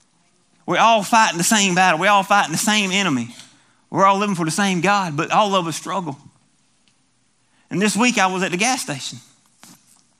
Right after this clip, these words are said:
And I was at the gas station, this guy, uh, came up to me that, that had, uh, was gonna fix the roof on my house.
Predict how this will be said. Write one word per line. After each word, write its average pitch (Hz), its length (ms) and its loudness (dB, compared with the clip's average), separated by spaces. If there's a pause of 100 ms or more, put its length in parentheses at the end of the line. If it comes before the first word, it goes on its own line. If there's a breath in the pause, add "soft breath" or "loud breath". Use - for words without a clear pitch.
(440 loud breath)
And - 80 0
I 185 40 4
was 196 120 0
at 196 80 -4
the 165 60 -10
gas 214 200 0
station, 202 320 -2
this 180 120 -6
guy, 185 320 0 (360 loud breath)
uh, 147 300 -6 (180)
came 220 220 2
up 233 180 2
to 226 120 -2
me 220 120 0
that, 175 200 -2 (360 soft breath)
that 170 180 0
had, 165 180 -2
uh, 143 200 -2
was 143 140 -6
gonna 202 240 2
fix 233 260 -4
the - 80 -4
roof 220 240 0
on 190 100 -2
my 185 120 2
house. 190 380 -4